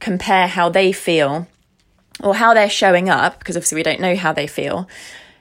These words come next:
but how they're showing up, and we compare that to how we feel. You know, we see someone speak up in a meeting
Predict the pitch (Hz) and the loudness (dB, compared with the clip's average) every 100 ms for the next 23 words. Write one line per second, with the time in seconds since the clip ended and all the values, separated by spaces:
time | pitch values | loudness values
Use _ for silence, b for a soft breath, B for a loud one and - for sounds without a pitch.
0 | _ _ 180 185 214 202 202 - 175 165 | _ _ 0 4 4 4 2 2 2 2
1 | 165 147 - 170 165 180 - 170 160 - | 0 -2 -2 -4 -6 -8 0 2 2 -2
2 | - - 160 156 151 151 - _ 180 254 | -6 -2 0 0 -2 -6 -14 _ -4 -2
3 | 254 - 127 92 156 - 175 160 151 180 | -2 -6 -4 -6 -8 -6 -2 -2 -2 -2
4 | - 202 - 170 170 - 208 196 170 170 | -2 0 0 -2 -2 -2 -2 -2 -4 -2
5 | 165 175 - 147 143 156 | -2 -4 -4 -4 -4 -8